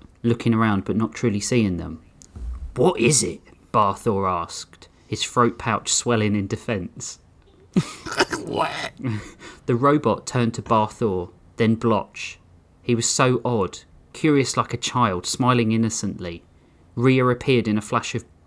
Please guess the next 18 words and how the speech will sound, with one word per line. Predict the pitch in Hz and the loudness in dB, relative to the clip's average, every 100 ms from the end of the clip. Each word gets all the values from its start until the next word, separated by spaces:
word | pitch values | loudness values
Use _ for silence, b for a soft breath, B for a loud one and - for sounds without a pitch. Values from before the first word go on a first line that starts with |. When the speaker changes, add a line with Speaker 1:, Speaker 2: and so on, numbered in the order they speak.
| _ _ | _ _
Speaker 1:
blue | 117 110 95 | 2 2 2
and | 92 | 0
brandished | 110 110 113 - - | 2 2 0 -6 -8
a | |
pair | - 113 | -2 -2
of | 104 104 | 0 -4
repeating | 104 110 92 104 | -4 -4 -2 -2
crossbows | 113 110 - 92 90 | -2 -4 -4 -2 -2
at | 87 | -4
him, | - 87 85 - B B B | -6 -10 -10 -14 B B B
her | 117 | 2
knuckles | 113 120 - 120 120 | 4 4 0 -6 -2
white | 110 104 | -2 -2
as | - | -6
she | - | -6
gripped | - - - | -4 -4 -6
the | |
guns. | - 104 90 85 - | -4 -4 -4 -6 -12